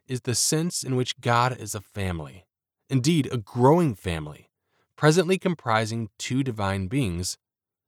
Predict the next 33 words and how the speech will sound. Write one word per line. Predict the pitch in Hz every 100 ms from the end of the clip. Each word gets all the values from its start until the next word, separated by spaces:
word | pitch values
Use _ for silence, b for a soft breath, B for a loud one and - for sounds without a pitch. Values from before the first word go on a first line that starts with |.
| -
the | 80
Father | - 87 90 117 120
and | 98
Jesus | - 98 123 -
Christ | - 92 87 101 -
the | 87
firstborn, | - 98 - - 147 101 98 - _ _ _ _ _ 151
yet | 156 156 _ -
ultimately | 165 185 104 87 80 80 82 _ _
to | -
be | 98
joined | 85 101 95 101 104
by | 85
a | 78 76
vast | - 101 123 135 -
multitude | 123 156 151 104 - 101
of | 107
others. | 113 95 73 76 - - _ _ _ _ _ _ _ _ _ _ _ _ _
For | 151
more | 165 214
details | 160 139 - 95 87 90
on | 87
God's | 82 101 110 110
intention | 92 - 98 92 117
to |
make | 101 92 - -
human | 131 143 120
beings | 98 90 104 -
part | _ 110 107
of |
His | 107 98
divine | 101 90 104 120 131 127
family, | 147 160 101 87 85